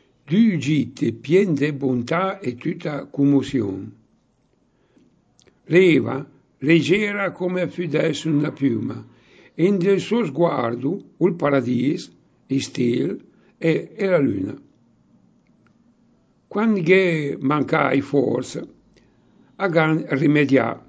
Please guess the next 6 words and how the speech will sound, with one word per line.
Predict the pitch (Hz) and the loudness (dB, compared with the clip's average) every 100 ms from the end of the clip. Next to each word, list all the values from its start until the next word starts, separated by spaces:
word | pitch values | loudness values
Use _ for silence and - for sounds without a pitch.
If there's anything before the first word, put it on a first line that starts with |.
| _ _ _ _ _ _ _ _ | _ _ _ _ _ _ _ _
par | 143 143 139 | 0 0 0
consolala | 147 143 - 135 139 165 196 196 170 | 0 0 0 0 2 2 2 -2 -2
gan | 139 143 | -2 0
donà | 139 131 139 151 | 0 0 0 0
una | 135 131 | 0 -2
carrozzella. | - 123 131 117 127 110 110 - | -2 -2 -2 -4 -4 -4 -4 -8